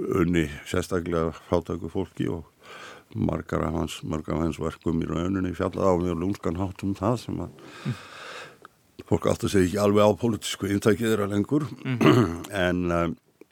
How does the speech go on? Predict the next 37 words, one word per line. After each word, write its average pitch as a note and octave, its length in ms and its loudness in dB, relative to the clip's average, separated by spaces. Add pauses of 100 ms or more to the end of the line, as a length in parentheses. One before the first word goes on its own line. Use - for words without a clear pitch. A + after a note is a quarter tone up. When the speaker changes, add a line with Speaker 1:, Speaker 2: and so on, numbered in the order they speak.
(240)
Speaker 1:
þarna A2 520 2
er F2+ 160 0
sem D#2+ 120 -6
sagt E2 240 -6
Guðríður, E2 600 0
uh, F2+ 400 -6
komin F2+ 520 -2 (240)
í, F#2 440 -4 (880)
í F2+ 500 2
nýtt F2+ 240 0
samhengi. D#2 540 -2 (960)
Þegar F2+ 340 4
að E2 300 2 (280)
Ásmundur F#2+ 500 0
býr F2+ 160 -2
til E2+ 160 -4
þessa E2+ 220 -2
styttu E2 420 -4
eftir F2 200 -2
pöntun, E2 520 -4
að E2+ 160 -2
það F2+ 160 0
var D#2+ 80 -4
það E2+ 220 -4
til E2+ 140 -8
þess D#2+ 120 -6
að E2 160 -2
hún D#2 180 -8
sé-, D#2+ 160 -10
hún E2 200 -6
var D#2 100 -10
send E2 320 -2
á D#2+ 80 -2 (100)
heimsýningunni D2+ 720 -4
í D2 60 -4
New D2+ 240 -2
York - 540 -8